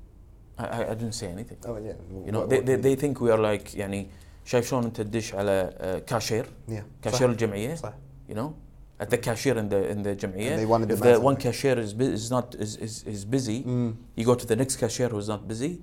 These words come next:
Speaker 2: Mm.
Speaker 1: Th-, they, they think we, we function this way.
Speaker 2: <laughs>
Speaker 1: Zain?
Speaker 2: It's true.
Speaker 1: It's not their fault. It's our fault that we're, we are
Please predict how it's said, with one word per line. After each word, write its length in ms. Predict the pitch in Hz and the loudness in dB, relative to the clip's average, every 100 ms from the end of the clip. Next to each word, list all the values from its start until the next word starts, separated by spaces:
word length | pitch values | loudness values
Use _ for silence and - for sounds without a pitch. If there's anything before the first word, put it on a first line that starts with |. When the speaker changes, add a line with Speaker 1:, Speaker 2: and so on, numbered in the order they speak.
| - | -10
Speaker 2:
Mm. 240 | 113 110 110 - - | -6 -6 -8 -16 -18
Speaker 1:
Th-, 100 | - 117 | -10 -4
they, 80 | 120 | -2
they 180 | 131 | 0
think 300 | 127 151 139 | 0 -2 -2
we, 160 | 127 131 | -2 -2
we 180 | 127 123 | -2 -4
function 540 | 117 151 156 - 160 117 | -2 -4 -4 -4 -4 -2
this 260 | 165 - | -2 -2
way. 180 | 127 175 - - 185 - - 135 - | -2 -2 -2 -4 -6 -6 -6 -6 -4
Speaker 2:
<laughs> 640 | 127 143 - 127 - 120 | -6 -6 -6 -8 -8 -6
Speaker 1:
Zain? 280 | 110 131 - - - - - - - - - | -2 -2 -4 -16 -18 -18 -20 -20 -20 -20 -10
Speaker 2:
It's 140 | 113 113 | -8 -8
true. 200 | - 208 - - - - | -10 -10 -14 -20 -20 -8
Speaker 1:
It's 160 | - - | -4 2
not 160 | 214 214 | 2 4
their 120 | 196 - 220 | 0 2 0
fault. 440 | 233 - - - - - - - - - | 0 0 -10 -18 -20 -20 -20 -20 -20 -4
It's 180 | 131 - - | -2 0 6
our 260 | 247 240 | 8 8
fault 280 | - 127 107 | 6 4 4
that 180 | 113 - | 2 2
we're, 160 | 135 131 - - | 2 2 -8 -6
we 240 | 123 | 2
are 80 | 127 | 6